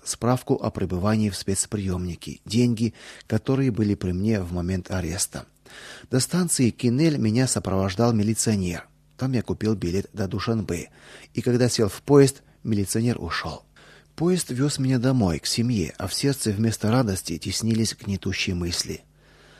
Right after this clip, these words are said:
«О чём ты более всего переживаешь?» спрашивал я себя,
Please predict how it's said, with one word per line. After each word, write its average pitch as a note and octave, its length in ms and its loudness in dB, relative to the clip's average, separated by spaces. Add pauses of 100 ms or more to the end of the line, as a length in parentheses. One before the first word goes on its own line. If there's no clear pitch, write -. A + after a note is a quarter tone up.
(460)
«О B2 120 -2
чём E3+ 200 0
ты C3 140 0
более D3+ 280 2
всего C3+ 280 0
переживаешь?» C3+ 880 0
спрашивал G#2 580 -2
я F2+ 160 -2
себя, F2 460 -4